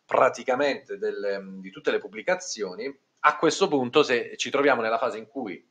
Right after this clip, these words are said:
eh, abbiamo anticipato il disco, se già qualcuno ha parlato di noi, già qualcuno ci conosce, se abbiamo raggiunto un po' di pubblico, è uscito il disco, beh, eh, per chiudere il cerchio bisogna anche fare qualche concerto, quindi dobbiamo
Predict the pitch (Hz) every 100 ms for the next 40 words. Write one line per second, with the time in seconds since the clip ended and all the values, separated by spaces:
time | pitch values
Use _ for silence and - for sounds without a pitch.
0 | _ - 92 90 87 117 170 175 175 170
1 | 175 165 170 170 - 104 95 _ _ _
2 | - 135 151 160 156 156 160 151 139 143
3 | 143 143 139 139 117 101 120 147 151 156
4 | 143 147 143 120 87 - 98 110 131 131
5 | 123 147 139 139 151 151 - - - -
6 | - - _ - 156 - 214 139 123 110
7 | - 95 87 147 185 196 180 170 196 196
8 | 175 139 - 175 180 - 160 143 123 127
9 | 135 131 127 123 120 - 156 - - 214
10 | 156 180 - 131 117 147 147 131 131 113
11 | 120 135 135 - 113 110 117 113 104 -
12 | 123 - 87 82 - 139 101 - - -
13 | 156 98 92 - 170 170 120 90 107 143
14 | 160 -